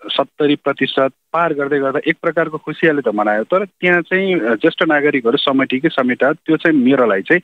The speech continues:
सबैभन्दा ठुलो प्रश्न खडा भएर बसेको अवस्था छ। के कारणले उहाँहरूले खोप नलगाइरहेको अवस्था हो, अ, कुनै कारणहरू होला त्यसको? अ, मलाई त केही कारणहरू त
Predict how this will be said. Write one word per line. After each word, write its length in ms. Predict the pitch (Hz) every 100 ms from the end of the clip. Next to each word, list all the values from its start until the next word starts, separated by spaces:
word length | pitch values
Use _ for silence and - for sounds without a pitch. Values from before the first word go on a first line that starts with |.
| -
सबैभन्दा 380 | 143 151 110 135
ठुलो 260 | - 165
प्रश्न 300 | 156 120 -
खडा 280 | 113 123 110
भएर 180 | 92 110
बसेको 320 | 165 - -
अवस्था 320 | 90 - -
छ। 200 | 160 - -
के 80 | 208
कारणले 440 | - 139 127 113 110
उहाँहरूले 460 | 110 123 113 107
खोप 220 | - 123 127
नलगाइरहेको 680 | 160 180 123 120 107 101 104
अवस्था 300 | 107 - 113
हो, 240 | 107 117
अ, 180 | 117 117
कुनै 220 | - 147
कारणहरू 560 | - 127 123 123 101 101
होला 200 | 110 104
त्यसको? 340 | 107 - 131
अ, 360 | 185 _ 120 104
मलाई 240 | 123 151
त 120 | 143 -
केही 120 | 139
कारणहरू 400 | 131 117 107
त 80 | 104